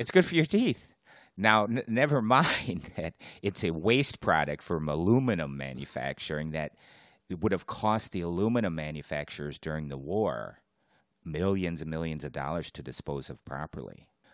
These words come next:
while they could sell it to communities and put it in your water, and, um, it will, it will strengthen your teeth is the selling point.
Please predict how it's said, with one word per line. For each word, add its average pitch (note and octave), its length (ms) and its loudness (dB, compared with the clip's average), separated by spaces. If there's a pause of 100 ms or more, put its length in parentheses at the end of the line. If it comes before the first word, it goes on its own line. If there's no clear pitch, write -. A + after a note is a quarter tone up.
(160)
while D2+ 160 -2
they D#2 140 -4
could - 180 -10
sell A#2+ 400 0
it D#2 140 -4 (500)
to E2 120 -6
communities D#2+ 1000 -6 (400)
and D2 140 -12
put E2+ 200 -4
it D#2 140 -6
in D#2+ 100 -8
your C#2+ 140 -8
water, C#2 800 -6 (600)
and, D2+ 460 -8
um, D2 420 -4
it E2 140 -8
will, D2 420 -4 (520)
it F#2+ 100 -4
will D#2+ 360 -4 (100)
strengthen A2+ 640 -4
your G2 200 -4
teeth - 720 -8 (560)
is D2+ 160 -12
the C#2+ 100 -10
selling A2+ 460 -4
point. G1+ 360 -14